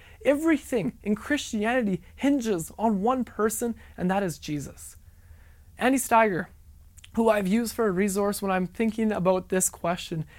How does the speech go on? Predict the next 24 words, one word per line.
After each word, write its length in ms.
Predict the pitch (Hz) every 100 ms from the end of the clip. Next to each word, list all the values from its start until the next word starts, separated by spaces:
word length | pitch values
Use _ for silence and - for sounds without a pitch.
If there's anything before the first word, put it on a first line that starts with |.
| -
he 120 | 220
says 240 | 202 262 240
this 180 | 277
in 80 | 269
his 140 | 262 170
book, 300 | 190 196 - - -
Thinking. 480 | 165 156 156 160 - - - - - -
Steiger 520 | - 214 220 208 196 - - -
says 380 | - 185 156
this, 400 | 147 151 - - - - - -
"First, 600 | - 285 285 262 - - - - -
Jesus 460 | - 294 302 294
made 240 | 247 254 247
it 120 | 214
very 460 | 180 170 285 320 277
clear 560 | - 214 180 170 175 -
that 160 | 220 -
all 200 | 226 277
religions 520 | 262 240 208 247 226 -
cannot 520 | - 254 240 269 -
lead 160 | 156 -
to 100 | 165
God. 360 | 180 143 135 - - - - -
Rather, 680 | 190 262 311 220 160 160